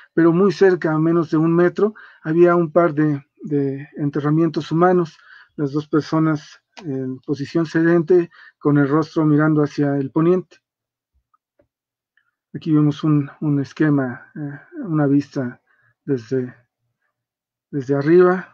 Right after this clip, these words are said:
en planta, y los dos, eh, las dos personas que fueron enterrados muy cerca de, del silo. En otros casos, como mencionaba, se encuentran adosados a, a los muros de los, de los patios.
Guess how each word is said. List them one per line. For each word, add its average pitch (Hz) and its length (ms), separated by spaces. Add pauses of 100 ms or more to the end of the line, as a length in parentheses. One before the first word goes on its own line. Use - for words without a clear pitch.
(480)
en 127 160
planta, 170 460 (540)
y 175 220
los 151 240
dos, - 420 (200)
eh, 147 200 (560)
las 147 140
dos 151 180
personas 147 500
que 147 100
fueron 139 260
enterrados 139 520
muy 135 160
cerca 135 380
de, 127 140 (220)
del 139 160
silo. 175 340 (2000)
En 156 100
otros 170 260
casos, 165 340
como 143 180
mencionaba, 160 600 (220)
se - 140
encuentran 156 500
adosados 147 580
a, 135 320
a 143 100
los 139 160
muros 147 360
de 131 100
los, 120 340 (220)
de 143 60
los 135 180
patios. - 480